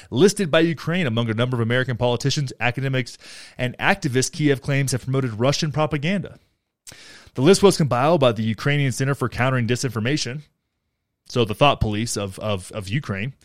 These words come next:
uh, founded in twenty twenty-one by Ukrainian President Vladimir, Vladimir Zelensky to study the impact of Russian disinformation. The center, uh, is part of Ukraine's National Security and Defense Council. The list, which also includes retired U S Army Colonel Douglas Macgregor, military strategist Edward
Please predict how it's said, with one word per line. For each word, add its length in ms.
uh, 200
founded 380
in 100
twenty 220
twenty-one 420
by 120
Ukrainian 420
President 420
Vladimir, 440
Vladimir 460
Zelensky 600
to 300
study 260
the 140
impact 320
of 120
Russian 320
disinformation. 760
The 80
center, 340
uh, 220
is 140
part 260
of 140
Ukraine's 420
National 380
Security 400
and 80
Defense 320
Council. 420
The 80
list, 340
which 140
also 260
includes 420
retired 440
U 140
S 140
Army 300
Colonel 220
Douglas 340
Macgregor, 560
military 420
strategist 480
Edward 420